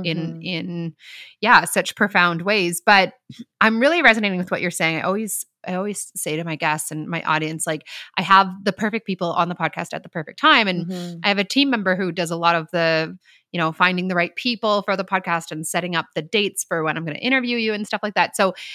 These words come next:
Speaker 1: often, though I've done my own research, I don't actually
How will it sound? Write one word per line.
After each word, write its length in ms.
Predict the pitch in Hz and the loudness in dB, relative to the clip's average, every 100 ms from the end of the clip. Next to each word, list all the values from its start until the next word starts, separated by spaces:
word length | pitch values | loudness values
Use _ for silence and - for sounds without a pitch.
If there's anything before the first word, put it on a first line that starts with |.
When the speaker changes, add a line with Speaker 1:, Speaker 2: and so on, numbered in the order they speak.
| - - - | -18 0 8
Speaker 1:
often, 480 | 240 294 - 226 214 | 10 10 6 4 6
though 120 | 196 | 6
I've 140 | 185 | 6
done 160 | 196 196 | 4 2
my 140 | 190 | 2
own 160 | 170 190 | 2 0
research, 300 | 180 175 170 | -2 -2 -2
I 60 | 180 | -2
don't 260 | 156 185 180 | 0 0 2
actually 880 | 175 - - 165 160 160 156 175 | 0 -2 -6 -6 -6 -4 -6 -8